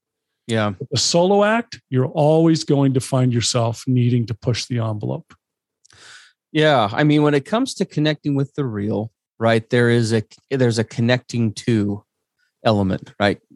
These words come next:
Speaker 1: Keep in mind that connecting to piece. But when I'm engaging in compulsive behavior,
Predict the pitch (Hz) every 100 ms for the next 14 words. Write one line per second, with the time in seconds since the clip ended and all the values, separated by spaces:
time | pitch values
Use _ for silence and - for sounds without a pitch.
0 | _ - 123 110 107 98 - - 101 101
1 | 101 95 - 107 101 - - - - -
2 | _ _ _ _ 139 135 135 139 131 -
3 | 165 196 160 123 131 127 123 117 113 -
4 | 107 - 165 175 143 110 107 98 101 78
5 | 80 71 113